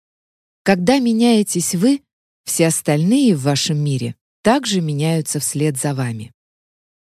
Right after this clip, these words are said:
Вы намерены измениться? Если намерены, то вы способны создать ту жизнь,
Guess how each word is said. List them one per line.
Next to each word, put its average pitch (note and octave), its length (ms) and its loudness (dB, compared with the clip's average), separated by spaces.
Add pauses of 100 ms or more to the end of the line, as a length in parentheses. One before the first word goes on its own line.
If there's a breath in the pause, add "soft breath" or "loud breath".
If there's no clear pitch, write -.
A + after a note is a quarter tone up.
(280)
Вы D3+ 200 0
намерены G#3+ 680 2
измениться? F#3+ 840 0 (1000)
Если E3+ 340 -2
намерены, D#3+ 680 0 (380)
то F#3 120 4
вы A3 180 2
способны F#3 580 0
создать F3 500 -2 (140)
ту F3+ 180 2
жизнь, C#3 520 0